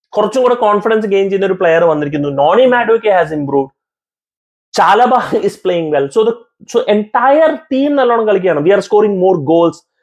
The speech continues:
Stamford Bridge is back into a fortress. Um,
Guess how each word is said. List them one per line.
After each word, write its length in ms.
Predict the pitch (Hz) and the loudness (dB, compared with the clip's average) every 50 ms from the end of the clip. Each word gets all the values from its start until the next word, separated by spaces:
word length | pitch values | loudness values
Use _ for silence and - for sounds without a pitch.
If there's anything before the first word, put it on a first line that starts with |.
| _ _ - | _ _ -10
Stamford 460 | - - 165 175 190 180 214 220 208 180 | -4 -2 -2 0 0 0 2 2 2 2
Bridge 200 | 196 196 185 202 | 0 0 0 0
is 120 | 190 180 | -2 -2
back 220 | 165 165 170 175 175 185 180 | 0 -2 -2 -2 -2 -4 -6
into 160 | 175 185 180 170 | -2 0 0 0
a 100 | 170 165 165 - _ _ _ _ _ _ _ _ _ _ _ _ _ _ - | 0 0 -2 -6 _ _ _ _ _ _ _ _ _ _ _ _ _ _ -20
fortress. 540 | - - - 165 165 160 - 165 156 151 151 - _ _ _ _ _ _ _ _ - | -8 -2 0 0 0 2 0 0 0 -2 -4 -8 _ _ _ _ _ _ _ _ -6
Um, 520 | - 123 120 117 117 120 120 120 120 120 | -2 0 0 0 0 0 -2 -4 -4 -6